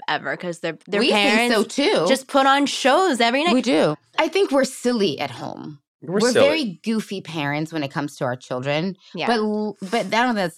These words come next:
Speaker 2: that's, uh, skill. I think that's just being idiots. Like, I think we're very
Speaker 1: <laughs>
Speaker 2: comfortable with ourselves acting a fool at home.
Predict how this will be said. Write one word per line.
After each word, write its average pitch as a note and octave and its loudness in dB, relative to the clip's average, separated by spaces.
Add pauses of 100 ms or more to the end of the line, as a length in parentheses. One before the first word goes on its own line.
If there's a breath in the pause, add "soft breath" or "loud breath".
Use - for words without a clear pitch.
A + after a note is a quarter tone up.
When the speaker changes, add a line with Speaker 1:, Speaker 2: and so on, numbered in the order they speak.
Speaker 2:
that's, A1 -8
uh, E3 -10
skill. - -4
I F3+ 0
think F#3+ -2
that's F3 -4
just D#3+ -10
being D3+ -2
idiots. D3 -8
Like, F3+ -2
I F3+ 0
think G3 0
we're F#3 2
very F3 0
Speaker 1:
<laughs> - -10
Speaker 2:
comfortable E3+ -4
with D#3+ -6
ourselves D#3 -2
acting C#3+ -2
a C#3+ -4
fool C#3 -6
at - -12
home. D3 -4